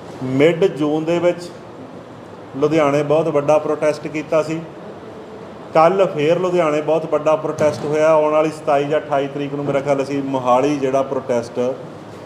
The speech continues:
ਕਰਨ ਜਾ ਰਹੇ ਹਾਂ ਬਹੁਤ ਵੱਡੇ ਪੱਧਰ ਦੇ ਉੱਤੇ ਔਰ ਆਉਣ ਵਾਲੇ ਦਿਨਾਂ ਦੇ ਵਿੱਚ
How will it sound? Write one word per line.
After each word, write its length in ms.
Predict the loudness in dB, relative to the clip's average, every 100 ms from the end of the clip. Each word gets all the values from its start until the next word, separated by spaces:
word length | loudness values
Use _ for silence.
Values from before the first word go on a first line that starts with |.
| -18 -16 -4 2
ਕਰਨ 260 | 2 2
ਜਾ 220 | 2 4 4
ਰਹੇ 220 | 4 2
ਹਾਂ 120 | 2
ਬਹੁਤ 260 | 2 2 2
ਵੱਡੇ 280 | -2 -2 -2
ਪੱਧਰ 320 | -2 -2 -2
ਦੇ 100 | 0
ਉੱਤੇ 260 | -2 -2 0
ਔਰ 160 | 2 4
ਆਉਣ 300 | 2 0 0
ਵਾਲੇ 240 | 2 2 2
ਦਿਨਾਂ 300 | 0 -2 0
ਦੇ 100 | 0
ਵਿੱਚ 280 | 0 -2